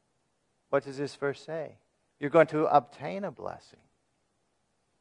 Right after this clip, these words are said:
As you bless others, God is going to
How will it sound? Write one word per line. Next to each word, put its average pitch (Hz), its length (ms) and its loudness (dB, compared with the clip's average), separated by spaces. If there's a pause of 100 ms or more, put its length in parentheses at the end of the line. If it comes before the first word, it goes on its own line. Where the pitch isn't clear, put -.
(360)
As 143 260 10
you 156 80 -4
bless 147 360 6
others, 135 520 0 (420)
God 117 260 4
is 117 120 -10
going 113 400 -10
to 104 260 -14